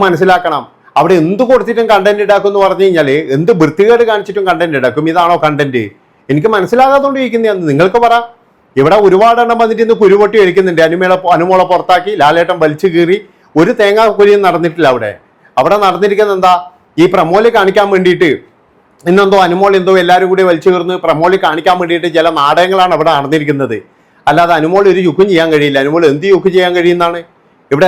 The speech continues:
എന്ത് ഇവരൊക്കെ പറയുന്നത്? ഇത് ഭയങ്കര സദാ ഒരു ഇതുമില്ല. പുതപ്പിൻ്റെ ഉള്ളിൽ കൂടിയിട്ട് എന്താണെന്ന്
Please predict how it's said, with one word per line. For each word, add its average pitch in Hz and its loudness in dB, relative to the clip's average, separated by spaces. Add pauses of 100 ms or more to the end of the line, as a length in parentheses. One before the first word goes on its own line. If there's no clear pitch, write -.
എന്ത് 156 0 (120)
ഇവരൊക്കെ 185 0
പറയുന്നത്? 185 -2
ഇത് 190 0
ഭയങ്കര 170 0
സദാ 156 0 (140)
ഒരു 175 4
ഇതുമില്ല. 190 0 (120)
പുതപ്പിൻ്റെ 147 -2
ഉള്ളിൽ 180 0
കൂടിയിട്ട് 180 0
എന്താണെന്ന് 180 0